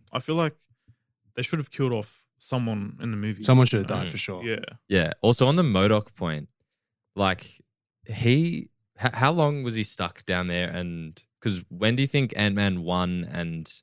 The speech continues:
Speaker 3: this year is? Like, maybe five, ten years?
Speaker 1: I think it's about, yeah, five,
Speaker 2: Well, you
Speaker 1: ten.
Speaker 2: look at Cassie's, Cassie's
Speaker 1: Yeah.
Speaker 2: aging.
Speaker 3: True, true.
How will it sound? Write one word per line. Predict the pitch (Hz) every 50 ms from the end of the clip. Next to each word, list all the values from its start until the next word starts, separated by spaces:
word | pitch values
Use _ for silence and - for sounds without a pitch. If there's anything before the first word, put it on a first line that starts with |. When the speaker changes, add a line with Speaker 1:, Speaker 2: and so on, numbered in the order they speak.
| _ _ _ _ _
Speaker 3:
this | 90 92 90 - - -
year | 87 85 82
is? | 82 82 85 - - - - -
Like, | 92 92 90
maybe | 98 98 95 90 82 - _ _ -
five, | 98 95 95 98
ten | - - 101 95
years? | 95 101 131 165 - - - _ _ _ _ _ _ _ _
Speaker 1:
I | -
think | - - 147 151 147
it's | 147 - -
about, | 127 117 107 - 123 117 113 113 110 110 110 - - _ _ _ _ _ _ _ _ _
yeah, | 196 120 117 110 104 98
five, | - - - - - - - - - 110 113 117
Speaker 2:
Well, | 113 107
you | 107 104 107
Speaker 1:
ten. | 107
Speaker 2:
look | 117 113 -
at | 123 113 -
Cassie's, | - - 104 101 - - 104 101 101 95 92 - - - -
Cassie's | - 101 98 101 117 117 110
Speaker 1:
Yeah. | 104 92
Speaker 2:
aging. | 92 90 90 -
Speaker 3:
True, | 127 120 104 92 78 - _ _ -
true. | - 110 95 82 76